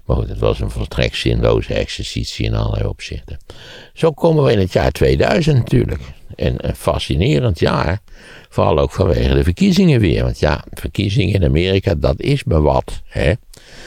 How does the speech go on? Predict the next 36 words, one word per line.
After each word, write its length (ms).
Want 180
ja, 220
eh, 240
de 240
tegenstander 720
van, 360
eh, 420
hoe 140
heet 140
het, 260
eh, 160
van, 180
bij 140
de 80
Republikeinen 680
was 160
nu 160
de 100
jonge 300
Bush, 360
dus 180
de 120
zoon 460
van 340
de 200
oude 360
Bush 300
die 180
we 140
besproken 580
hebben. 220
Op 180
zichzelf 520
al 200
naar 140
mij 260